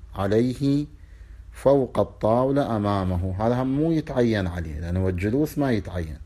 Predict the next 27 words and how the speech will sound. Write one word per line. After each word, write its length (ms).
هو 120
مخير 480
بين 160
أن 220
يجلس 540
وبين 920
ماذا؟ 560
أن، 300
وهذا 420
طبعًا 360
من 260
يجلس 500
ويجعل 640
جبهته، 560
هذا 120
نحو 340
من 240
الإيماء 760
في 160
الحقيقة 540
وليس 360
سجوداً، 640
لأن 120
هذا 220
ليس 360
بهيئة 500
الساجد، 500